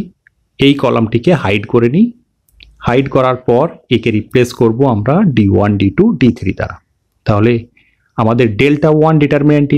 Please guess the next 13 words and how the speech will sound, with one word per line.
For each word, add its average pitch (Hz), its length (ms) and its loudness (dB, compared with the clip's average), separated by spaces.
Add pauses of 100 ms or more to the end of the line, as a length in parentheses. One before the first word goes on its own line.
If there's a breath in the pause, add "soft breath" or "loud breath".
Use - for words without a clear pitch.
লেখা 131 280 -2
হবে 131 180 2 (180)
এইভাবে, 147 380 2 (1200 loud breath)
ডেল্টা 117 300 0 (280)
ওয়ানের 117 340 0 (180)
এখানে 127 320 -2 (540)
ডি 113 100 4 (100)
ওয়ান, 107 180 2 (100)
ডি 95 160 2
টু, 170 80 4 (320)
ডি 98 180 2
থ্রি 131 120 0 (140)
হয়ে 87 200 -2